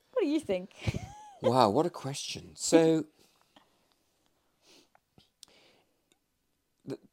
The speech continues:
Speaker 2: today's ec-, global economy is making life tough for a-, all sorts of people. Um,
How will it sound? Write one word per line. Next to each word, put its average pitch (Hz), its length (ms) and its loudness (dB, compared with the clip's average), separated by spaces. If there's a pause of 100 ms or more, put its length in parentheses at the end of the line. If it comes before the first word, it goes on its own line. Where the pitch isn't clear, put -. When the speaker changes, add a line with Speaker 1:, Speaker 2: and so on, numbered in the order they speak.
(320)
Speaker 2:
today's 165 920 0 (1400)
ec-, - 280 -10 (220)
global 117 320 -2
economy 87 640 -10 (320)
is 92 160 -12
making 98 540 -6 (120)
life 92 520 -8
tough - 400 -14 (260)
for - 220 -12 (460)
a-, - 40 -10 (140)
all 110 180 -8
sorts - 320 -16
of - 80 -20
people. - 380 -20 (540)
Um, 90 580 -14